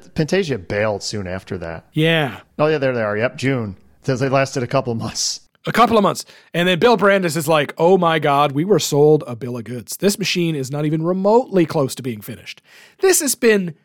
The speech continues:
Speaker 2: four years, and this machine is not even close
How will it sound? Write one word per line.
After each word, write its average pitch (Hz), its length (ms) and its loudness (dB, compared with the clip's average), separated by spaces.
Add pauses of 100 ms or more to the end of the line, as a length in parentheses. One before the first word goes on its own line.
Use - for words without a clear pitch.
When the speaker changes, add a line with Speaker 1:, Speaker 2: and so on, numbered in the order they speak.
(460)
Speaker 2:
four 330 440 4
years, 269 640 0 (400)
and 202 200 4
this 208 140 2
machine 196 340 0
is 170 140 0
not 233 400 0
even 180 380 2
close - 800 0